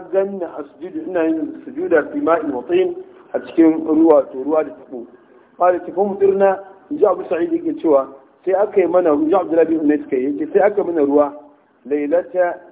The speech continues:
salatin wa ishirin, daren ishirin da uku. Fa salla bina Rasulullah sallallahu alaihi wasallam,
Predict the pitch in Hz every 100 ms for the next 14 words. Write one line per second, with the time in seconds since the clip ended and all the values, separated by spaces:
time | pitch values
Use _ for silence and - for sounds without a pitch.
0 | - 135 160 175 156 147 - - 143 170
1 | 208 - - - _ - 160 170 185 185
2 | - - 147 151 160 143 - - 120 -
3 | _ _ _ 156 175 - 151 139 151 180
4 | 156 139 143 139 135 196 165 143 143 -
5 | 156 170 143